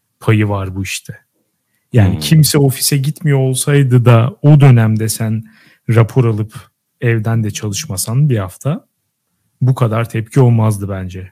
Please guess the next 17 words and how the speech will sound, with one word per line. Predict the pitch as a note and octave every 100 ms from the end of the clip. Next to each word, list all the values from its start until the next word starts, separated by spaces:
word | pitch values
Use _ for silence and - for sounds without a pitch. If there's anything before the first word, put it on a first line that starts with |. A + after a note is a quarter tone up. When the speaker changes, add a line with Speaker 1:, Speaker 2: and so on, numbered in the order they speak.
| _
Speaker 1:
Ama | A#2 A#2
şu | A2+ B2+
an | B2 C3+
bir | C3 C3+
şey | A#2+ B2+ B2
hıncı | B2+ A#2+ A#2+
da | A#2 G2
var. | F2+ - _ _ _ _ _
Ulan | C3 G#2+ F#2+ G2
biz | A#2
her | B2 B2
gün | A2+ A#2
geliyoruz. | A2+ A#2+ A2 G2 - - _ _ _ _ _ _ _ _ _ _
Adam | A#2 A2 A2+ A2+
gitti, | G#2+ G#2 - A#2+ A#2+ C#3+ _ _
rapor | B2+ A#2 G#2 B2
aldı, | G#2+ G2+ G#2+ A#2+ A#2+